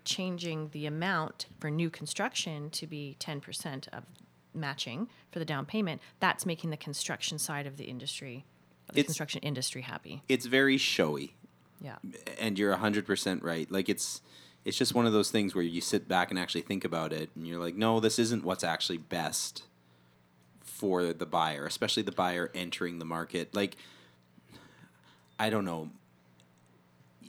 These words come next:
Speaker 2: Steph, you talk to me, tell me if you agree, and, and Jer,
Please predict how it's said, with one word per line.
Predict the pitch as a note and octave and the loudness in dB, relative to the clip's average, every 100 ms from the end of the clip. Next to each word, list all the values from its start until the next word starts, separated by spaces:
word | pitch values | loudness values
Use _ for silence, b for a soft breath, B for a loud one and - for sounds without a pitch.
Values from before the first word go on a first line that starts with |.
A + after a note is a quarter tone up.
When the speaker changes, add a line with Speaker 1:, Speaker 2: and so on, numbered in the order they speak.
| - - | -20 -6
Speaker 2:
Steph, | - C#3 A#2 A#2 | 4 6 6 6
you | A#2+ | 8
talk | B2+ A2+ | 8 8
to | A#2 | 6
me, | A2 G#2+ G#2 G2 - - - - - | 6 6 6 4 0 -12 -16 -16 0
tell | A#2+ | 4
me | G#2+ G#2 | 4 4
if | G#2+ | 4
you | |
agree, | G2 F#2+ F#2 | 2 4 4
and, | F#2 - | 2 -2
and | F#2+ F2+ | -4 0
Jer, | G2 F#2+ F2+ F2 | 2 2 2 0